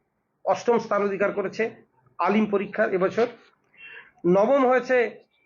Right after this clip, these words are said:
মুর্শিদাবাদ জেলার ভবানীপুর বরকতিয়া সিনিয়র মাদ্রাসার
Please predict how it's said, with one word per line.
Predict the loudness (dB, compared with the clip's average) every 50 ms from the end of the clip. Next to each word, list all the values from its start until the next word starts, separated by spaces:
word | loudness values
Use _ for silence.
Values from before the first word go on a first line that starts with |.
| _ _ _ _ _ _ _ _ _ _ _ -6
মুর্শিদাবাদ | 0 0 2 2 2 0 2 2 4 2 2 2 2
জেলার | 0 2 2 2 2 0 -2 -2
ভবানীপুর | 0 2 2 2 2 2 0 -2 -4 -6 -4 -2 0
বরকতিয়া | 0 0 0 0 -4 -2 0 0 -2 -2 -2
সিনিয়র | -2 0 2 2 2 2
মাদ্রাসার | 0 -2 -2 -2 -2 0 0 2